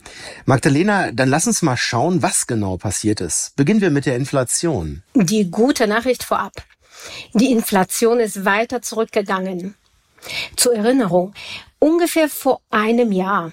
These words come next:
Speaker 2: also im Oktober zwanzig zweiundzwanzig, lag die Inflationsrate bei unglaublichen zehn Komma sechs Prozent. Das war übrigens der höchste Wert, der seit Bestehen der Eurozone jemals gemessen wurde.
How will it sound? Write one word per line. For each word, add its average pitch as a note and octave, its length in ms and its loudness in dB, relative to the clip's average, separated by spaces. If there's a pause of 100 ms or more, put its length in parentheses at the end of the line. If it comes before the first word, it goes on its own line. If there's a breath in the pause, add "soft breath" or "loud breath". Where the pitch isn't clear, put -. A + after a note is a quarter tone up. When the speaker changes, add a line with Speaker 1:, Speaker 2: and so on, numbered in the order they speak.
(140)
Speaker 2:
also G#3+ 280 2
im G#3 140 0
Oktober G3+ 520 0
zwanzig C#4 420 -4
zweiundzwanzig, G3+ 920 -2
lag G#3+ 360 2
die - 140 0
Inflationsrate G#3+ 1120 0 (360 loud breath)
bei G3+ 440 2
unglaublichen A3+ 1080 0
zehn C4+ 320 0
Komma G#3+ 240 -2
sechs G#3 300 -2
Prozent. - 640 -4 (920 loud breath)
Das G3+ 200 4
war G#3 120 4
übrigens G#3+ 460 2
der G#3+ 260 0
höchste G#3 480 0
Wert, - 380 -8
der G#3+ 100 4
seit G3 280 0
Bestehen A#3 500 0
der G3+ 100 0
Eurozone G#3 720 2 (260 loud breath)
jemals G3+ 600 2
gemessen F#3 420 0
wurde. G3 320 -6